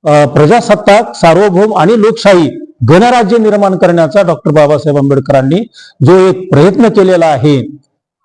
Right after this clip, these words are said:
ते राज्य टिकून ठेवण्यासाठी कशा प्रकारचं राज्य बनलं की नाही बनलं, याचा प-, पडताळा, याचा शोध आपण भारतीय राज्यघटना जाणून घेतल्याशिवाय होणार नाही.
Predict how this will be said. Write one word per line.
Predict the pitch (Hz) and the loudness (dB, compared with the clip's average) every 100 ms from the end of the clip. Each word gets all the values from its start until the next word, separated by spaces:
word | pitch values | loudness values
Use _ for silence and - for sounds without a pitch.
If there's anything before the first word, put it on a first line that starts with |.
| _ _ _ _ _ _ _ - | _ _ _ _ _ _ _ 0
ते | 175 220 | 2 2
राज्य | 185 139 180 | 0 2 0
टिकून | 196 185 127 226 220 | 0 -4 0 0 2
ठेवण्यासाठी | 147 170 175 151 147 127 180 220 214 _ _ _ _ | 0 0 0 -2 -4 0 0 0 -6 _ _ _ _
कशा | 156 - 214 | -6 0 2
प्रकारचं | 202 196 185 175 185 | 2 0 0 0 0
राज्य | 170 151 151 208 214 - - | 0 0 0 0 -4 -10 0
बनलं | 151 170 208 | 2 2 0
की | 214 202 | 0 0
नाही | 175 160 220 | 0 0 0
बनलं, | 233 220 202 156 - - _ _ _ | 0 0 0 0 -4 -16 _ _ _
याचा | 127 117 131 131 190 185 | -8 -2 0 0 0 -2
प-, | 185 147 - - | -2 -10 -6 -2
पडताळा, | 135 143 147 170 180 | 0 2 0 0 0
याचा | 147 - 147 | -4 -2 -2
शोध | 123 147 160 190 - _ - | 0 0 0 0 -6 _ -6
आपण | 135 156 131 | -2 0 0
भारतीय | 131 131 185 | -2 0 0
राज्यघटना | 175 147 156 143 139 147 151 | 0 0 -2 -2 -2 0 0
जाणून | 131 131 170 151 | 0 -2 0 0
घेतल्याशिवाय | 135 147 135 143 131 | 0 0 0 0 0
होणार | 127 131 120 | 0 0 -2
नाही. | 120 113 147 | -2 -2 0